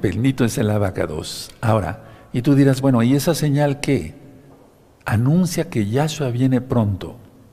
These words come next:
No sabemos cuándo, pero les voy a decir una cosa. No será esta, a ver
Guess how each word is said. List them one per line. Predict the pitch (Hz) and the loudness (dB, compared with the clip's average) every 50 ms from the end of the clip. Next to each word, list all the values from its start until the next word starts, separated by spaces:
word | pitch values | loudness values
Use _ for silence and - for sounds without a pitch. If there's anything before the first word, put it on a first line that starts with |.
| _ | _
No | - 107 82 80 82 87 104 | -8 -6 -4 -2 -2 -2 -2
sabemos | 120 - 190 185 196 190 175 175 160 156 | 0 0 0 0 2 0 0 0 -2 -2
cuándo, | - - 127 120 107 104 104 110 113 107 | -2 2 2 2 4 4 4 2 2 2
pero | 107 104 | 0 0
les | 104 107 104 | 0 0 0
voy | 101 117 143 | 0 2 2
a | 165 | 2
decir | 170 147 - 165 | 2 0 0 0
una | 151 143 127 107 | 2 2 2 2
cosa. | 101 - 101 92 - - - - - - - - - - - - - - - - - - - - _ _ _ _ - | 2 0 -2 -4 -4 -8 -12 -14 -16 -20 -20 -20 -20 -20 -20 -20 -20 -20 -20 -20 -20 -20 -20 -20 _ _ _ _ -4
No | 98 98 117 147 | 0 2 2 2
será | 151 - 185 165 165 170 165 160 | 4 4 2 4 4 4 4 4
esta, | 160 160 151 151 - - 82 76 - - | 4 2 2 0 -2 -6 -6 -8 -6 -4
a | - 101 104 | 0 2 2
ver | 104 92 80 78 76 | 2 2 0 -2 -8